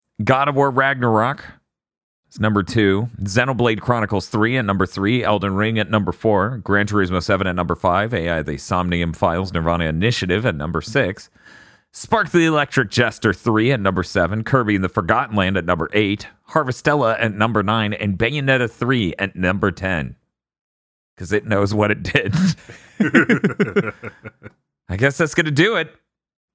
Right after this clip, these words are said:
Thank you, everyone, for listening to all of these Game of the Year podcasts. I hope you're all fully satisfied with the placement. I'm sure you won't voice anything in the comments. Please look forward to next year where the categories get weird because we won't have some sort of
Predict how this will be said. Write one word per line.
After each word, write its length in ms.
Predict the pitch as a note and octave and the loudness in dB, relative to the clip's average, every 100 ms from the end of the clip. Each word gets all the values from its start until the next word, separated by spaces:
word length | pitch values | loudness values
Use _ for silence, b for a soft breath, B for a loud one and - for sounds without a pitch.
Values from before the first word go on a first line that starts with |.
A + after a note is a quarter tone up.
| _ | _
Thank 240 | - A#2+ A#2+ | -2 -2 2
you, 120 | B2+ | 2
everyone, 320 | B2+ B2+ C3 | 2 2 0
for 160 | A2+ C3 | 2 2
listening 460 | B2+ B2+ B2 A#2+ A2+ | 2 0 -2 -2 0
to 240 | - A#2+ | 0 2
all 280 | A2+ C3 D3 | 2 2 2
of 100 | C3+ | 2
these 200 | B2+ B2 | 2 2
Game 220 | A#2+ B2+ | 2 2
of 60 | B2+ | 2
the 60 | A#2 | 2
Year 140 | A#2 | 0
podcasts. 760 | G2 B2+ B2 A#2 C3 F#3 - - A#2+ | 2 0 0 0 0 0 -4 -6 -2
I 140 | A2+ | 0
hope 260 | A#2 B2+ B2 | 2 0 2
you're 160 | A2+ | 2
all 200 | A#2 A2+ | 2 0
fully 500 | G#2 - G#3 B3 B2+ | -2 0 2 2 0
satisfied 840 | G2 - G3+ F#3 A#2+ - E2 D2+ D2+ | -2 -2 0 0 -2 0 0 0 -2
with 220 | D#2 - | -4 -4
the 80 | D#2 | -6
placement. 560 | F#2+ F#2+ G2+ D#2+ E2 - B B B | 0 0 0 -2 -2 -4 B B B
I'm 120 | E2 | -4
sure 240 | B2 A#2 | 0 2
you 140 | G#2+ G#2 | 4 2
won't 200 | G#2+ G2 | 2 0
voice 280 | A2 G#2+ A2+ | 0 0 0
anything 420 | G#2+ G#2 A2 A2+ | 0 0 -2 0
in 80 | G#2 | 0
the 80 | G2 | -2
comments. 560 | C3 C3+ B2 A2 - - b b b b - | 0 2 2 -2 -6 -20 b b b b -10
Please 260 | F3+ G3+ E3+ | -4 -2 2
look 160 | F3 | 0
forward 260 | - F#3 D#3+ | 2 0 2
to 60 | D#3 | 2
next 340 | F3+ - - | 0 0 0
year 120 | D3 | 2
where 160 | C#3 D3 | 2 0
the 80 | D3+ | 0
categories 540 | B3+ D#4 E4+ F#4 A3 | 0 0 2 2 2
get 160 | G#3 F3 | 0 2
weird 320 | F3+ G#3+ G3+ | 2 2 2
because 260 | F3+ E3+ | 0 0
we 100 | D#3 | 2
won't 220 | E3+ G3 F#3 | 2 2 2
have 220 | F#3 D#3 | -2 -2
some 180 | F#3+ E3+ | -4 0
sort 240 | F3+ E3+ | 0 0
of 160 | C#3 | 0